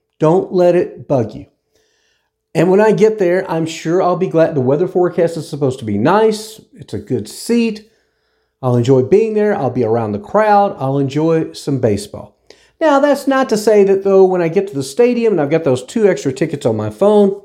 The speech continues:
I will probably ask around as I see people coming and going, "Hey,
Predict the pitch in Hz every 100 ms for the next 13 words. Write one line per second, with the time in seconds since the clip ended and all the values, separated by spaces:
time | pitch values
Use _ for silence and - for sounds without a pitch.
0 | _ _ _ _ - 254 226 190 185 -
1 | 160 156 151 - 147 147 - 139 131 123
2 | 123 127 131 _ _ _ _ 120 127 -
3 | 147 147 143 139 127 - 127 123 120 113
4 | 117 117 120 107 156 143 139